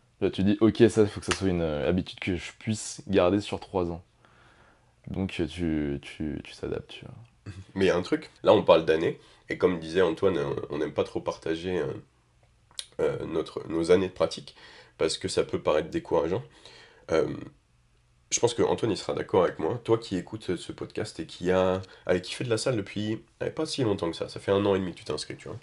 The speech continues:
Speaker 2: Post, euh, post-confinement, et cetera. Si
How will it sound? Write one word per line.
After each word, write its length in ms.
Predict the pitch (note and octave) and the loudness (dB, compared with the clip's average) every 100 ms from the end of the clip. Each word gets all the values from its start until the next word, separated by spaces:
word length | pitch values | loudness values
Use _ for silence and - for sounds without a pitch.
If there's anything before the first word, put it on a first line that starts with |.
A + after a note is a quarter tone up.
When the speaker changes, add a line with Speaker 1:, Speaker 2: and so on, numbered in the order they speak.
| _ _ _ - | _ _ _ -4
Speaker 2:
Post, 260 | G#2+ - | -4 0
euh, 380 | G2 F2+ E2 D#2+ | 0 2 2 0
post-confinement, 640 | D#2 G2+ - G2 F2+ F#2+ E2+ | -2 -8 -8 -10 -6 -4 -4
et 60 | |
cetera. 420 | - D#2+ D#2+ G2+ C#3 - - - - _ _ _ _ _ _ _ - _ - - - | -6 -8 -6 -8 -8 -20 -20 -20 -20 _ _ _ _ _ _ _ -20 _ -14 -14 -14
Si 440 | - - B2+ A#2+ | -8 -6 -6 -6